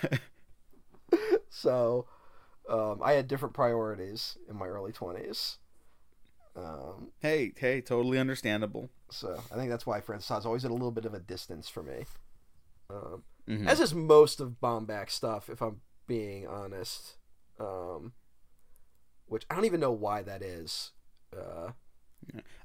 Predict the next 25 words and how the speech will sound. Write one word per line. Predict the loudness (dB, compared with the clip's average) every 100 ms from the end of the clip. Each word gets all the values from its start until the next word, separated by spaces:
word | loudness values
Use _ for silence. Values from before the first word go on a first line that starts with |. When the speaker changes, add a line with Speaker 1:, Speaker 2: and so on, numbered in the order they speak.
| 2
Speaker 2:
Uh, | 6 6
I | 8
don't | 6 6 2
love | 4 6 6 4 0 -10 2
all | 6 6
of | 4
his | -2 -2
stuff. | 2 2 2
Frances | 0 0 2 0
Ha | 4 6 6
is, |
like, | 2 0
far | 4 4
and | 4
away | 2 2
my | 0
favorite | -2 -2 0 -2 -4 -6
of | -4
his | -4
Speaker 1:
Mm-hmm. | 0
Speaker 2:
stuff. | 2 2 -4 -6
Um, | -4 -4 -8 -14 -20 -20 -20 -20 -20 -20 -20 -20 -20 -20 2
I | 4 4
do | 4 4 4
love | 4 4 4 2